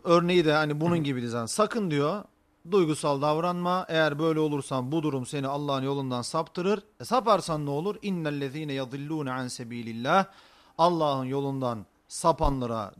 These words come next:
Speaker 1: düşen, onların hakkı nedir? "Lehum azâbun şedîd." Onlara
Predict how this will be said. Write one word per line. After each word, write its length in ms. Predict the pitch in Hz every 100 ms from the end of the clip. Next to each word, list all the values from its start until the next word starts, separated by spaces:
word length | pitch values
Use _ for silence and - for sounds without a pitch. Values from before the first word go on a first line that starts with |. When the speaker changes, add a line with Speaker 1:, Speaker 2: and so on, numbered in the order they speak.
| 120
Speaker 1:
düşen, 340 | 147 170 131
onların 340 | 135 160 139 120
hakkı 360 | 147 156 -
nedir? 360 | 185 156 160 139
"Lehum 300 | 175 147 139
azâbun 500 | 135 143 139 123 120
şedîd." 480 | 110 135 139 180 185 _ _ _ _
Onlara 540 | 156 151 135 139 170